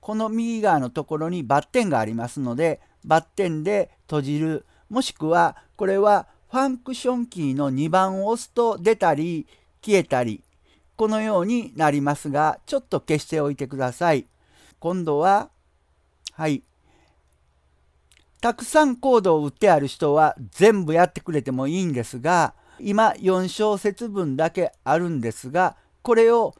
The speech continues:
複製します。複製はキーボードでDのキーを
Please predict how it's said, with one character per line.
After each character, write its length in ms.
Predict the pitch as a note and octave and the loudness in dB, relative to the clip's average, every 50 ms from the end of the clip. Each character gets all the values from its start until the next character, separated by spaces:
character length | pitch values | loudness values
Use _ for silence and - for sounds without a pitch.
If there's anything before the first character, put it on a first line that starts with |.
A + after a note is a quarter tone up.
| _ | _
複 320 | _ _ - C#4+ - - C4+ | _ _ -14 -12 -12 -10 -12
製 300 | - - B3+ A#3 A3 G#3+ | -8 0 2 2 2 2
し 160 | - - G3+ | 0 -4 -4
ま 220 | F#3 F3 E3 D#3+ | -2 -2 -2 -2
す。 120 | - - - _ _ _ _ _ _ _ | -2 -6 -16 _ _ _ _ _ _ _
複 340 | - C4+ B3 - C#4+ C#4 | -10 -10 -10 -8 -10 -10
製 440 | A#3+ - - C4 B3+ B3 B3 A#3+ A#3 | -10 -6 -2 2 4 4 4 4 4
は 380 | A#3 B3 A#3+ A3+ G#3 C#3 - - - - - _ _ | 4 2 2 4 2 2 0 -2 -8 -20 -20 _ _
キ 220 | - C#4 C4 C4 | -4 0 0 2
ー 40 | C4 | 2
ボ 200 | A#3 C4 A#3+ G#3+ | 4 4 4 4
ー 20 | D#3 | 4
ド 140 | C#3 B2 | 2 -2
で 140 | A#2 C3+ C3 | -2 -2 -4
D 400 | C3+ D3 E3+ C4+ D4+ D#4 D4 A3+ | -4 -2 0 2 2 2 2 2
の 160 | D#3 C3+ A#2+ | 0 0 -2
キ 320 | - - - D3 C#3 B2+ A#2+ | -4 -6 -6 -4 -4 -2 0
ー 100 | A#2+ C3 | 0 2
を 240 | D3+ D3+ C#3 - | 2 2 0 -2